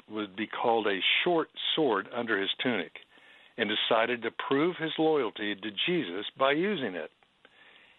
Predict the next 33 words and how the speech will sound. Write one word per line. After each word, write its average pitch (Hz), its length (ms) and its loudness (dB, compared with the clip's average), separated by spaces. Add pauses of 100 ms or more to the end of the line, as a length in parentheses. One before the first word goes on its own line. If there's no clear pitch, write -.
He 143 240 2
had 113 400 -2
badly 117 580 2
misunderstood 107 880 0
what 92 140 -4
Jesus 110 440 -2
had 98 200 -6
said 107 200 0
earlier, 113 560 2 (500)
that 120 180 0
the 127 120 4
apostles 117 760 0
would 113 220 -2
be 110 140 2
treated 131 520 0
as 107 300 -2
if 104 220 0
they 139 140 2
were 151 120 0
dangerous 147 520 0 (420)
by 101 180 2
their 131 180 2
enemies, 170 380 -2 (640)
so 160 120 6
they 147 120 4
must 147 320 2
be 160 120 2
ready 120 300 4
to 135 100 2 (120)
fight 113 320 4
a 113 260 -2 (340)
spiritual 202 680 2
battle 90 540 0